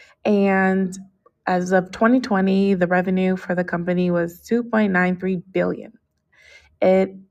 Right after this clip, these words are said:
allows for international e-commerce transactions to occur.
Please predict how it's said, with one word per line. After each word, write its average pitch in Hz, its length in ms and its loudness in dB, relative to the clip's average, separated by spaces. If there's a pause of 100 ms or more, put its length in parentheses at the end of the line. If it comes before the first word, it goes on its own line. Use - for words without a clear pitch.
(120)
allows 233 640 2
for - 340 0
international 190 1120 0
e-commerce 170 580 -10
transactions 175 760 -8
to 220 100 -2
occur. 226 500 0